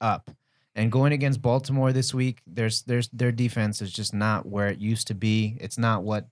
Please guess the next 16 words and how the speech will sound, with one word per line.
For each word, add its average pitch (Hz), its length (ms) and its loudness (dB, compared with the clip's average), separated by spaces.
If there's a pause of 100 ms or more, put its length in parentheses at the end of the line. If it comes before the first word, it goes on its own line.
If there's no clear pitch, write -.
it's 98 200 -8
known 117 340 6
for. 104 480 -2 (320)
This 135 200 6
week, 147 240 6
this, 139 300 2 (120)
this 139 180 0
season 135 640 0
for 113 140 -2
the 107 80 4
Ravens 107 420 2
has 101 140 -2
just 104 180 -2
been 101 180 -2
completely 107 540 0
disappointing. 92 720 -4